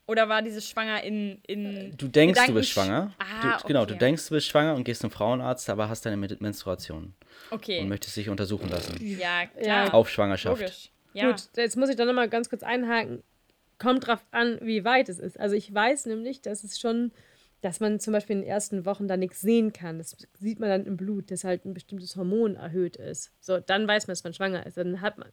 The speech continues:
Speaker 3: kann man's vielleicht nicht unbedingt im Ultraschall sehen. Also die Frage
Speaker 1: Aber es
Speaker 3: ist so ein bisschen schwange-, schwammig,
Speaker 2: Ja gut,
Speaker 3: finde ich.
Speaker 2: Ultraschall wäre ja so ein bisschen, sag ich mal, wenn's schon ein paar Wochen alt ist dann. Aber ich meine, du hast jetzt einen Schwangerschaftstest gemacht
Speaker 3: Mhm.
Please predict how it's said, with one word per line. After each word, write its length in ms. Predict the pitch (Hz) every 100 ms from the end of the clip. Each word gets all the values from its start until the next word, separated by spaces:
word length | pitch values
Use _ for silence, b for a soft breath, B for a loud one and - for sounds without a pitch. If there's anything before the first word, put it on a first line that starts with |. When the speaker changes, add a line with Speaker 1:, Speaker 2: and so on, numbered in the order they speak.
| -
Speaker 3:
kann 100 | 202
man's 160 | 208
vielleicht 240 | - 190 202
nicht 220 | 196 -
unbedingt 480 | 220 214 214 220 202
im 100 | 185
Ultraschall 560 | 240 - 180 - 170
sehen. 300 | 165 208 170
Also 400 | 170 175 185 180 180 B B B B B B B _ _
die 120 | 226
Frage 300 | 226 - 233
Speaker 1:
Aber 100 | 240
es 60 | 240
Speaker 3:
ist 80 | 240
so 60 |
ein 40 | 233
bisschen 220 | 208 202
schwange-, 400 | - 233 233 -
schwammig, 320 | - 233 196
Speaker 2:
Ja 60 | 113
gut, 60 | -
Speaker 3:
finde 40 | -
ich. 60 |
Speaker 2:
Ultraschall 560 | 139 151 165 - 156 143
wäre 180 | 135 127
ja 60 |
so 100 | 120
ein 60 | 123
bisschen, 680 | 120 131 117 110 110 104 - - 110 113
sag 160 | 113 104
ich 80 | 107
mal, 380 | 110 104 82 95 -
wenn's 260 | - 101 -
schon 220 | 110 101
ein 20 |
paar 200 | 95 107
Wochen 480 | 101 98 98 95 92 - b b b b b _
alt 220 | 104 101
ist 180 | 90 -
dann. 180 | 85 90
Aber 240 | - 92 90
ich 100 | 107
meine, 300 | 110 107 - - _ _ _ -
du 120 | 113
hast 140 | 123 -
jetzt 120 | 117
einen 80 | 107
Schwangerschaftstest 640 | 143 160 - 139 151 -
gemacht 380 | 147 160 185 -
Speaker 3:
Mhm. 260 | 226 214